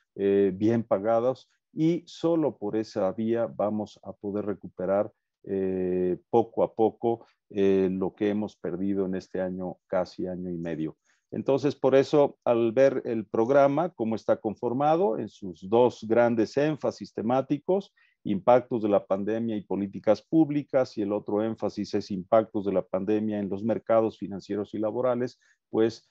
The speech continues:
eh, creo que, eh, sintetizan de manera adecuada las preocupaciones de fondo que tenemos hoy, siendo junio de dos mil veintiuno, ya como dije, pues a más de un año de iniciada la pandemia,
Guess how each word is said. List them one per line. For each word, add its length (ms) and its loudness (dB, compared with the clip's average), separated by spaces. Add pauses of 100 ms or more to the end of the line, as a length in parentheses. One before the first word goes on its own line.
(200)
eh, 220 -4
creo 320 0
que, 320 0 (300)
eh, 260 0
sintetizan 1000 -4
de 100 -2
manera 480 0
adecuada 680 2 (220)
las 220 -4
preocupaciones 800 -6
de 100 -2
fondo 480 -4
que 80 -8
tenemos 640 -6 (240)
hoy, 380 2
siendo 520 -2
junio 640 0 (260)
de 140 0
dos 220 0
mil 180 -2
veintiuno, 640 -2
ya 380 2
como 200 -6
dije, 440 -4 (280)
pues 220 -2
a 80 -2
más 240 -4
de 80 -4
un 140 -4
año 400 -4
de 120 -2
iniciada 460 -4
la 180 -4
pandemia, 640 -6